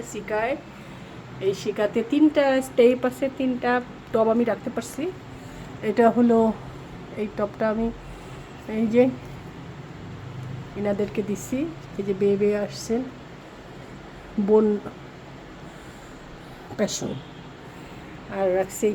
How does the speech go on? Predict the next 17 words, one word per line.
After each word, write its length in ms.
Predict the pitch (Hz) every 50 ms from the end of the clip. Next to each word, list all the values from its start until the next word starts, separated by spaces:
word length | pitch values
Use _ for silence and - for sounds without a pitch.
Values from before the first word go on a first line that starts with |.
| 202 -
পার্পলটার 520 | 208 196 185 - - 185 180 180 - 196 208 208
নাম 100 | 208 208 202 -
কি 60 | 208 165
ভুলে 180 | 147 156 165 202 254
গেছি, 260 | 277 - - - - - - - - - - - - - - - - - - - - - - - - - - - - -
সুন্দর। 420 | - 226 208 208 202 190 196 240 - - - - - - - - - - - - - - - - - - - - - - - - - - - - - - - - - - - - - - - - - - - - - - - - - - - - - - - - - - - - - - - - - - 202
আর 80 | 185 185 196 202
এখানে 220 | - 214 196 208 208 202
একটা 140 | - 214 202 -
কারি 160 | 214 208 214 208 208
পাতা 180 | 196 - 196 185 190
রাখছি, 280 | 196 190 - - - - 233 240 -
কারি 160 | 247 220 220 214 -
পাতাটা 260 | 208 - 214 202 214 202
আমি 100 | 214 226 226 226
নিচে 200 | 226 220 247 220 208 196
নেই 140 | 208 208 202